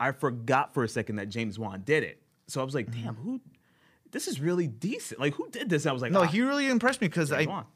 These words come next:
Speaker 2: I didn't really know him that well before he signed on to do Aquaman, and I looked into his past movies. I'm like,
Speaker 1: Yeah.
Speaker 2: "Oh, this guy's a horror guy. What's he doing?"
Speaker 1: Yeah, yeah.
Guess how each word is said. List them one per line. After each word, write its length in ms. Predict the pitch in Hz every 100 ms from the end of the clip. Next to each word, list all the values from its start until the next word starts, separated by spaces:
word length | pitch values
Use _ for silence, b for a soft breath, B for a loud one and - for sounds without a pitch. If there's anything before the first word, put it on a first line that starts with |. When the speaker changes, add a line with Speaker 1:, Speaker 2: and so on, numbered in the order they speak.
| _
Speaker 2:
I 80 | 160
didn't 200 | 165 208
really 180 | 202 196
know 100 | 180
him 120 | 170 170
that 160 | 160
well 140 | 156 151
before 260 | 135 147
he 320 | 131 139 131
signed 260 | 123 131 127
on 100 | 123
to 60 | 131
do 100 | 127
Aquaman, 420 | 101 123 143 127
and 100 | 117
I 60 | 113
looked 240 | 117 120
into 200 | 127 117
his 180 | 113 113
past 300 | - 110 -
movies. 180 | 143 131
I'm 80 | 117
like, 120 | 104
Speaker 1:
Yeah. 80 | 135
Speaker 2:
"Oh, 40 |
this 140 | 120
guy's 160 | 120 127
a 80 | 107
horror 320 | - 160 131
guy. 160 | 110 110
What's 160 | 117
he 80 | 131
doing?" 360 | 127 120 117 107
Speaker 1:
Yeah, 120 | 110
yeah. 140 | 90